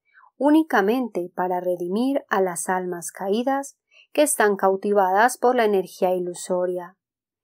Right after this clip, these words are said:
Ellas son atacadas por la energía material y quieren disfrutarla bajo falsos pretextos, aunque en esencia la entidad viviente es incapaz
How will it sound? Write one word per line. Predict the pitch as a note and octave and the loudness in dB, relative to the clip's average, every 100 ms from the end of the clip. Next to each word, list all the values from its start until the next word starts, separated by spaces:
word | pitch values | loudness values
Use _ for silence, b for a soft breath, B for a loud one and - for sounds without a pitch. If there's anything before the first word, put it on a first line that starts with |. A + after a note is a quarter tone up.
| _ _ | _ _
Ellas | G#3 A3+ G3+ F#3 F#3 - _ _ | 0 2 2 -2 -6 -12 _ _
son | - - F3+ | -10 -6 -4
atacadas | F3 F#3 F3 G#3 A#3+ A3 - | -4 -6 0 4 6 4 0
por | F#3+ | -2
la | F#3 | 0
energía | F#3 F3+ - F#3+ F#3 | 0 -2 -6 -2 -2
material | F#3 F3+ - F3+ G3 G3+ G3 G3+ _ _ _ _ | -2 -6 -6 -2 0 0 -2 -10 _ _ _ _
y | - G#3+ | -10 -2
quieren | C4+ D4+ D4 | 2 4 4
disfrutarla | B3 G3+ - F#3 - A3+ C4+ A3+ F3+ | 2 -2 -6 -6 0 4 4 4 0
bajo | F#3 E3+ F3+ | -2 -4 -8
falsos | - A3 C4 - F#3 - | 0 2 2 0 -10 -4
pretextos, | F#3+ F3 F#3+ F#3+ - - F#3 G3 - _ _ _ b | -4 -2 0 0 -2 -12 -12 -14 -20 _ _ _ b
aunque | G#3+ F#3 E3+ F3+ | -4 -2 -4 -6
en | F3 | -4
esencia | F#3 - C4 A#3+ - G3 G3+ _ _ _ | -2 -2 -4 -4 -4 -4 -6 _ _ _
la | C#4 | 0
entidad | D4 C#4 A3 G3+ G3 | 2 2 4 6 4
viviente | G3 F3+ G#3+ B3+ A3+ F#3+ F#3 - | 0 0 0 0 -4 -4 -4 -2
es | A#3+ C#4+ - - | 0 0 -2 -4
incapaz | G#3 F#3+ F3+ - F#3+ A3 A#3 | -4 -4 -8 -2 0 2 0